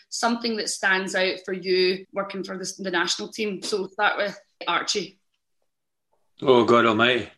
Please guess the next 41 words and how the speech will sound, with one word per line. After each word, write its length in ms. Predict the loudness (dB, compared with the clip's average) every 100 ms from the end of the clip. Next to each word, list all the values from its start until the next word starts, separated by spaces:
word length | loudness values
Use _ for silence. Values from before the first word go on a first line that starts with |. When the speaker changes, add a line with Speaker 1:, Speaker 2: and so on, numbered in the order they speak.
| _ -2
Speaker 2:
I 60 |
can't 340 | 2 4 2 0
tell 160 | 2
you 120 | 2
some 200 | 2 2
of 60 | 2
the 60 | 0
stories, 340 | 2 2 2
to 120 | 0
be 120 | 4
honest 320 | 6 6 2 2
with 100 | 2
you. 100 | 2 -8 -8 0
<laughs> 540 | 0 2 0 4 2 2 -2 -2 -2 -6 -10 -8 -6 -4 -6 -2 0 0
But 300 | 2 0 0
no, 400 | 2 6 8 8
no, 160 | 6 6
I, 380 | 8 6 6 4
I 40 | 2
just, 280 | 0 -2
when 240 | 0 0 -2 0
Craig 300 | 4 4 6
got 160 | 4
in 100 | 4
touch 300 | 2 2 2
with 100 | 0
me 220 | 4 2 2
to, 380 | 2 4 2 0 -14 -20 _ _
uh, 360 | 0 2 4 0 2
to 80 | 4
become 300 | 6 4 4
involved, 480 | 4 4 6 6 4
uh, 140 | 2
why 420 | 4 2 6 6 6
he 80 | 2
did, 200 | 2 2
I 40 |
have 140 | 0
no 180 | 2 4
idea, 420 | 6 4 6 6
but 220 | 4 0